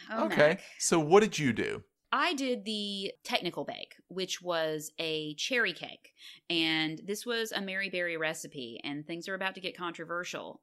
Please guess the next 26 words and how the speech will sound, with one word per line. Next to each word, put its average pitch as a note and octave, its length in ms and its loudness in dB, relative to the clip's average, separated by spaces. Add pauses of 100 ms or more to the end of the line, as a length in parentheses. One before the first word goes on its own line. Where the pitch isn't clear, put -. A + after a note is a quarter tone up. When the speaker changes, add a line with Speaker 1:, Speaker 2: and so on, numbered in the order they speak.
(140)
Speaker 1:
I'll D#3+ 280 -4
walk F#3+ 260 -2
you A3+ 60 -8
through A#3 180 -6
what A3 140 2
I G#3 80 4
did E3 400 -2
and D#3 120 -4
then D3+ 140 -2
tell D3+ 240 -6
you C#3+ 440 -6
what D3+ 260 -4
happened D3+ 880 -4
and D3+ 260 -6
ask C#3+ 560 -2 (540)
sort E3+ 340 -6
of C#3+ 240 -6
the D3 160 -8
unanswerable, C#3+ 880 -4 (260)
or D#3+ 160 0
m-, D3 220 -10
maybe B2 360 -8
it's - 120 -14
answerable. - 420 -18
The F#3+ 60 -4
question, F3 720 -2